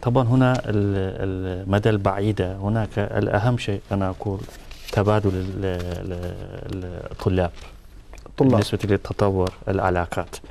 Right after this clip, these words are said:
Speaker 1: بين
Speaker 2: التطبيع
Speaker 1: تركيا.
Speaker 2: الثقافي يعني.
Speaker 1: أيوة، لأنه الحكومات تتغير، يعني تفكر الشهر العسل بين سوريا وتركيا قبل خمس سنوات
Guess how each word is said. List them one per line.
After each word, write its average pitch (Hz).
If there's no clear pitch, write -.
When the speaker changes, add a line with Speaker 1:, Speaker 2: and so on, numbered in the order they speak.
Speaker 1:
بين 120
Speaker 2:
التطبيع 143
Speaker 1:
تركيا. 139
Speaker 2:
الثقافي 104
يعني. 65
Speaker 1:
أيوة، 117
لأنه 151
الحكومات 120
تتغير، 98
يعني 95
تفكر 127
الشهر 107
العسل 104
بين 104
سوريا 104
وتركيا 92
قبل 139
خمس 123
سنوات 90